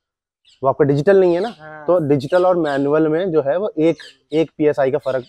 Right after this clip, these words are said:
Speaker 1: एक दो पीएसआई का तो फर्क रह गई, रहेगा। इसमें से हवा निकाल दी है क्योंकि check करने के लिए,
Speaker 2: चेक कर लो।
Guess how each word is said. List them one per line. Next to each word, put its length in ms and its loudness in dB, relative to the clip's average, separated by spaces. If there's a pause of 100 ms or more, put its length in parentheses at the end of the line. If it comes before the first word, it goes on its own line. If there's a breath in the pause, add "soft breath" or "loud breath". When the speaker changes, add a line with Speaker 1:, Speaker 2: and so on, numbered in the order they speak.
Speaker 1:
एक 100 0
दो 120 0
पीएसआई 360 -2
का 60 -4
तो 60 -6
फर्क 260 -4
रह 200 -2
गई, 140 -8
रहेगा। 460 -8
इसमें 220 -4
से 60 -2
हवा 240 -2
निकाल 380 -2
दी 100 0
है 120 0
क्योंकि 520 -6 (100)
check 180 -2
करने 240 -2
के 60 -2
लिए, 120 -4
Speaker 2:
चेक 280 -20
कर 60 -20
लो। 120 -20